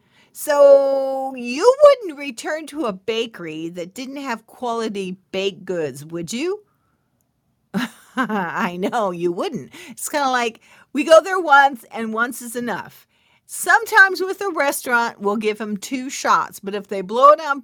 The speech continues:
two shots, not, not going back there again. So I love this.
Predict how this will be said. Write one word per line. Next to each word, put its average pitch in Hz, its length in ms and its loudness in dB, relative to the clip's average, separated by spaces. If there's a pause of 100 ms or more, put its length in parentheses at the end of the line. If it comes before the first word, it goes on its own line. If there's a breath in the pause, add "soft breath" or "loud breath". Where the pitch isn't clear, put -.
(140)
two 285 240 -10
shots, 196 540 -6
not, 233 600 4
not 214 380 -6
going 208 300 -6
back 196 260 2
there 180 180 -6
again. 185 360 -8 (760 soft breath)
So 254 400 -2
I 226 180 -4
love 247 480 4
this. - 320 -12